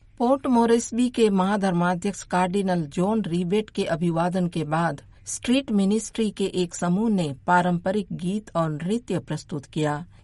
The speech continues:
इसके बाद दो बच्चों ने संत पापा से प्रश्न पूछा। पहला सांकेतिक भाषा में बोलते हुए संत पापा से पूछा,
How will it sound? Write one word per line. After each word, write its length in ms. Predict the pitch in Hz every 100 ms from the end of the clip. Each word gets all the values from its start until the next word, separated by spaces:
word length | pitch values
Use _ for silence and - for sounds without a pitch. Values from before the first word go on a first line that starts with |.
| -
इसके 300 | 185 - 185
बाद 240 | 175 180
दो 200 | 175 233
बच्चों 460 | 269 190 - - 247
ने 200 | 208 160 -
संत 280 | - 247 247
पापा 360 | 160 151 180 185
से 220 | 180 156
प्रश्न 460 | - 214 202 160
पूछा। 560 | 139 - 185 175 147 160 - - -
पहला 400 | 185 170 196 220
सांकेतिक 800 | - - 170 165 196 226 - 226
भाषा 400 | 147 175 190 190
में 200 | 175 165
बोलते 380 | 160 202 208 180
हुए 160 | 160 156
संत 300 | - 254 269
पापा 340 | 151 143 143
से 160 | 139 139
पूछा, 520 | - 185 175 147 151